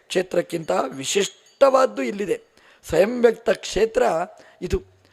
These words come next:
ನಮ್ಮ ಆಚಾರ್ಯರು ಸಾಧನೆ ಮಾಡಿಸಿದ್ದಾರೆ. ಒಂದು ಮಂಡಲ ಅಲ್ಲಿ ವಾಸ ಮಾಡಿ ಅಲ್ಲಿ ನಮಗೆ ತೋರಿಸಿ ಕೊಟ್ಟಿದ್ದಾರೆ. ಅದು ಎಂಥ ಕ್ಷೇತ್ರ ಅಂದರೆ ಶ್ರೀಮದ್ ಆಚಾರ್ಯರು ಹೇಳ್ತಾರೆ, ಅಲ್ಲಿ ಹೊರಡಲೇ ಇಲ್ಲ ಅಂತೆ, "ನಾನು ಇಲ್ಲೇ ಇರ್ತೇನೆ" ಅಂತ ಕೂತ್ರಂತೆ.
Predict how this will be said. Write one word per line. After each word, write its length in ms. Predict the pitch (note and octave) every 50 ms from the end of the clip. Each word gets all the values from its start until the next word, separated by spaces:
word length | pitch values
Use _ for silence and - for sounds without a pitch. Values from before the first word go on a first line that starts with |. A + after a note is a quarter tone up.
| _ -
ನಮ್ಮ 120 | D3+ D3+ D#3
ಆಚಾರ್ಯರು 840 | C#3+ D3+ D3+ - G3+ G3+ G#3 G#3+ G#3+ G3+ F#3+ D#3+ D3+ E3 E3 - _ _ _ _ _ _ _ _ _ _ _ _ _ _ _ _ - -
ಸಾಧನೆ 440 | - - C3 D#3 E3 F#3+ F#3 F3+ E3+
ಮಾಡಿಸಿದ್ದಾರೆ. 680 | D#3 D3+ D3+ E3+ F#3 - - A3+ B3+ A3+ A3+ G3 F3+
ಒಂದು 280 | E3+ D#3+ F3 F#3 F3+ F3+
ಮಂಡಲ 280 | F3+ F3+ E3+ F3+ F3 E3+ C3+ - - - - -
ಅಲ್ಲಿ 180 | - D#3+ D#3+ E3
ವಾಸ 340 | C#3+ D3+ E3 F3+ - -
ಮಾಡಿ 460 | A3 A3+ G#3 G3+ G3+ G#3 A#3+ G#3+ D4+ - _ _ _ _ _ - _ _
ಅಲ್ಲಿ 420 | - E3 E3+ E3+ D#3 D3 D3 D3 - _ _ _ -
ನಮಗೆ 120 | D3+ D3+
ತೋರಿಸಿ 440 | D3 - B3+ C#4 G#3+ G#3+ - B3+ C4
ಕೊಟ್ಟಿದ್ದಾರೆ. 520 | G3 - D3+ - F3 D#3 D3 C#3 A#2 - _ _ _ _ _ _ _ _ _ _ _ _ _
ಅದು 120 | - C#3 C3
ಎಂಥ 240 | - - F#3 F3+ C4+ C4+ C4+
ಕ್ಷೇತ್ರ 460 | C4+ - - B3 C4+ - - B3+ A#3+
ಅಂದರೆ 560 | A3 G#3+ G#3 A#3+ B3+ A#3 F#3+ E3+ F3 - - _ _ _ _ -
ಶ್ರೀಮದ್ 240 | - F#3 F#3+ F#3
ಆಚಾರ್ಯರು 500 | F3+ E3+ F#3 - - B3+ C4 B3+ A#3+ A3
ಹೇಳ್ತಾರೆ, 400 | G3 F#3 F#3 F#3 F3+ - E3+ D#3+
ಅಲ್ಲಿ 260 | D#3+ E3+ F#3 G#3 G#3 G#3+
ಹೊರಡಲೇ 580 | E3 - - F3 F3+ G3 A#3+ C4 - - C4
ಇಲ್ಲ 240 | E4 D#4 C4+ B3 A3+
ಅಂತೆ, 260 | G#3+ G3 - - - -
"ನಾನು 160 | D#3+ F3 E3+
ಇಲ್ಲೇ 520 | E3 F3 G3+ G#3+ A3+ A#3+ C4 D#4 D#4+ D#4+ D4
ಇರ್ತೇನೆ" 340 | C4+ A3+ - B3+ A#3 A3
ಅಂತ 200 | G3 G3 G3 G3
ಕೂತ್ರಂತೆ. 680 | A#3+ A3 - - A#3+ B3+ - A#3+ A3+ G3 D3+ - - -